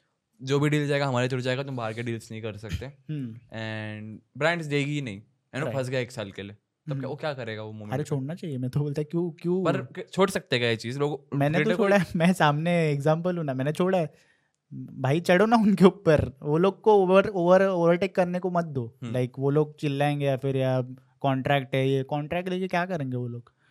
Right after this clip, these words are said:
Speaker 2: अगर काम ही नहीं कर रहे हो लोग, पोस्टर में खुद के तेरा फोटो लगा रहे या फिर तेरा इन्फॉर्मेशन लगा रहे, ये क्रिएटर हमारे पास है, और कुछ ही नहीं दे रहे तेरे को,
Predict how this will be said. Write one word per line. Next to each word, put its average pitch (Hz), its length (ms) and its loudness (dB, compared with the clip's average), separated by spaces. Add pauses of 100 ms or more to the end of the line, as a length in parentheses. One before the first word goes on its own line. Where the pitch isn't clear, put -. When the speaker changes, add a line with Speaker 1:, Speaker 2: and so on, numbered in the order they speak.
(160)
Speaker 2:
अगर 143 220 4
काम 156 340 6
ही 185 60 0
नहीं 190 140 -2
कर 160 160 4
रहे 139 100 2
हो 135 80 0
लोग, 143 320 -4
पोस्टर 147 400 2
में 160 140 -2
खुद 151 180 -2
के 156 500 4
तेरा 143 320 2
फोटो 151 260 2
लगा 139 220 4
रहे 131 120 2
या 127 100 0
फिर 131 140 -2
तेरा 131 200 0
इन्फॉर्मेशन 135 580 -2
लगा 131 180 -2
रहे, 131 100 0
ये 131 100 0
क्रिएटर 131 380 0
हमारे 127 220 -2
पास 123 260 -2
है, 117 80 -8 (280)
और 131 100 -2
कुछ 147 280 -4
ही 185 80 -2
नहीं 190 160 0
दे 165 100 2
रहे 147 120 4
तेरे 135 180 -2
को, 123 200 -12